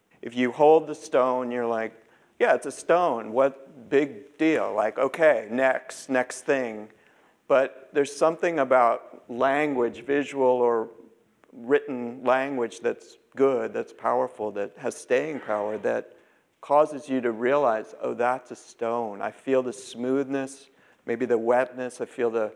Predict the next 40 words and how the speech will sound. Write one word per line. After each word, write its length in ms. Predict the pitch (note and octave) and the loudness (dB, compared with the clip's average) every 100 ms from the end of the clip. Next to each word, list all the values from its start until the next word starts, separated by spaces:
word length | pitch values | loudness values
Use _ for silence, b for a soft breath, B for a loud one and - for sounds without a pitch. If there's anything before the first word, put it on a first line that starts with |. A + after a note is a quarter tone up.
| b b b b | b b b b
heft 500 | - C3+ C3+ - - - | 0 0 0 -8 -14 -2
of 220 | B2 A#2+ | 0 2
it, 180 | B2 B2 | 0 -2
the 80 | B2 | -6
particular 600 | C3 A#2 B2 - A#2 A2+ | -6 -4 -4 -2 -2 -2
heft, 480 | A#2+ A#2 A#2+ - - | 0 0 -2 -8 -10
and 140 | A2 | -4
I'll 100 | A#2+ | -4
probably 340 | A#2 C3 A#2 A#2+ | 0 0 0 -4
remember 560 | A#2 A2+ B2 B2+ B2+ | -4 -2 -2 0 0
that 560 | A2+ A2+ A2+ G#2+ - b b b - | 2 0 0 -2 -10 b b b -8
experience 1120 | A#2+ - - B2+ B2 C3+ B2+ A2+ A#2 - - _ _ _ _ _ | -8 -8 -4 0 2 2 -2 -4 -8 -14 -20 _ _ _ _ _
for 80 | - | -6
the 80 | A#2+ | 2
rest 280 | A#2+ A#2+ - | 2 2 -4
of 60 | |
my 140 | A#2 A2+ | -10 -6
life." 420 | A#2 A#2 A2 A2 _ _ _ b b b | -4 -4 -6 -12 _ _ _ b b b
Tim 220 | - D3 C#3 | 4 4 6
O'Brien 680 | A#2+ B2 A#2+ C3 B2+ B2 | 4 6 6 4 0 -4
has 240 | B2 A#2 A2+ | -4 -6 -4
this 400 | A#2+ A2+ - - | -8 -8 -14 -20
set 320 | _ - B2+ A#2+ | _ -2 0 0
of 80 | |
short 280 | - C3 A#2 | 0 0 0
stories 440 | - - B2 A#2 - | -2 2 2 2 -2
some 160 | B2 | -4
of 140 | A#2+ A#2 | -4 -4
you 100 | A#2+ | -2
will 140 | A#2+ | -2
know 220 | A#2+ B2 | 0 0
about 280 | A#2+ A#2+ A2 | 2 0 0
Vietnam 420 | B2+ A#2+ B2 A#2+ | -2 0 -2 -4
called 280 | B2 B2 A2+ | 0 0 0
The 80 | B2 | -2
Things 400 | - C3 B2 A#2 | -4 -4 -4 -2
They 120 | B2 | -2
Carried, 560 | - A#2+ A#2+ A#2+ B2 A#2 | 0 0 2 2 0 -2
and 160 | A2+ | -4
in 200 | A#2 A2+ | -6 -8